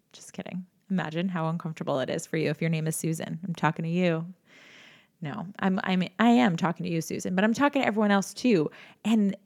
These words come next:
and I want you to let this podcast do that for you.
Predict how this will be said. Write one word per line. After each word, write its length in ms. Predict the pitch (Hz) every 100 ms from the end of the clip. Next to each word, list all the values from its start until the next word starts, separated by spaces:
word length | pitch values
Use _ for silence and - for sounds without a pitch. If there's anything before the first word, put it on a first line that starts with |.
| _
and 420 | 240 226 214 202 220
I 140 | 226 233
want 220 | 247 -
you 80 | 302
to 80 | 226
let 260 | 180 196
this 160 | 196 -
podcast 640 | - 165 165 156 160 - - - - _
do 220 | 165 196 180
that 220 | - -
for 180 | - 139
you. 320 | - -